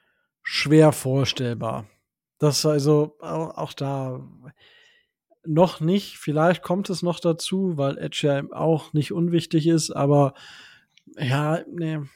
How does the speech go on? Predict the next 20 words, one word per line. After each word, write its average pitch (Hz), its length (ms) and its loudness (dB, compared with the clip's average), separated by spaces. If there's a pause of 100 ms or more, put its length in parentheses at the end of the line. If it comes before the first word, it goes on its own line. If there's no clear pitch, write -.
(360)
Also 156 180 4
ich, 165 220 2
ich, - 300 -14 (200)
ich - 160 -4
hatte 190 360 6
die 151 160 0
Hoffnung, 180 400 4
dass 160 160 0
man 165 120 0
ihn 160 120 0
noch 143 140 -4
tradet. 214 640 -2 (800)
Irgendwie, 190 800 0 (240)
irgendwo. 170 880 0 (480)
Aber 160 920 6 (460)
offensichtlich, 156 1160 2
ähm, 143 580 2 (920)
ist - 320 2
dort 139 340 6
nichts, - 800 0